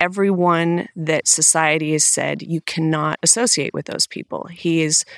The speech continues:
focused on gang members, former gang members, and has built a small empire of compassion and economic stability for largely young men and some women that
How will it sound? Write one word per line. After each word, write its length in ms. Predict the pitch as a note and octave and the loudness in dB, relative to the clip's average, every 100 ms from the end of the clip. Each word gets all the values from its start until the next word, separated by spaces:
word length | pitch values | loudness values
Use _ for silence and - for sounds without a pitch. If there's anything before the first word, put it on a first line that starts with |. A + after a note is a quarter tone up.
| - - | -20 0
focused 480 | F3 E3 E3+ - - | 0 2 0 0 0
on 440 | F3 D#3+ D#3 D#3+ - _ | -2 0 0 -4 -6 _
gang 260 | - D#3+ D#3 | 0 2 2
members, 480 | D#3 D3+ E3 A3+ - | 2 0 -2 0 -2
former 320 | F3 E3 D#3 | 0 0 0
gang 300 | D#3 D3+ D3 | -2 -4 -2
members, 500 | D3+ D3 D#3+ E3+ - - | -4 -2 -2 0 -2 0
and 320 | E3+ E3 D#3+ | 0 0 0
has 400 | E3 E3 D#3+ D#3 | -2 -2 0 0
built 400 | D#3+ E3+ F3 E3+ | 0 2 2 0
a 60 | - | 0
small 420 | - - G#3+ G#3+ | 0 4 4 4
empire 640 | C#3+ A3 - - - E3+ - | 2 0 0 -2 -2 -4 0
of 380 | E3+ D#3+ D#3+ - | 2 2 -2 -4
compassion 880 | F3+ E3 - F#3 - A3 G#3+ A3+ - _ | -2 0 0 0 0 0 2 0 -2 _
and 720 | F3 E3 D#3+ D#3+ D#3+ D#3+ E3 - - | -2 0 0 2 2 0 -2 -8 -2
economic 720 | F3 - E3 D#3+ E3 D#3+ - | -2 0 2 2 2 -2 0
stability 720 | - E3 D#3+ F3 E3+ D3+ D#3 | 0 2 2 2 2 0 -4
for 640 | D#3+ - D#3+ D#3+ D3+ D#3 E3 _ _ | -10 -10 -6 -2 -2 -4 -6 _ _
largely 600 | E3 E3+ F3 E3 E3 D#3 | 2 2 2 0 2 2
young 300 | D#3 D#3 D#3 | 2 2 2
men 320 | D#3 D3+ E3 - _ _ _ _ _ _ | 0 -2 -4 -8 _ _ _ _ _ _
and 160 | - F#3 | -2 2
some 300 | - F3 E3+ | 2 4 4
women 400 | D#3+ D3+ D#3 F3 - _ _ | 4 2 2 -2 -4 _ _
that 460 | - E3 E3+ D#3+ | -10 0 0 0